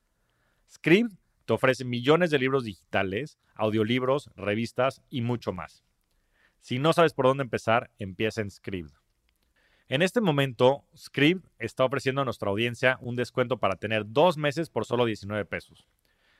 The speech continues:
Ve a prueba punto scribd punto com diagonal rockstars para tener dos meses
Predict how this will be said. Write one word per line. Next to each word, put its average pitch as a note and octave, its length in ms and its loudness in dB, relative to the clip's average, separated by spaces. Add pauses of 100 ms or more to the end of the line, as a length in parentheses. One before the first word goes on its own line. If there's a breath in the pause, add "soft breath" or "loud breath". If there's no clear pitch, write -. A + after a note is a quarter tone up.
(120)
Ve B2 220 4
a A2+ 180 2
prueba C#3+ 420 4 (160)
punto A2+ 340 -4
scribd C#3+ 520 -6 (420)
punto G#2 320 -8
com D3 420 4
diagonal G#2 520 -4
rockstars D#3 580 0
para F#2+ 280 -4
tener G#2+ 380 -6
dos B2 440 4
meses C3+ 440 -2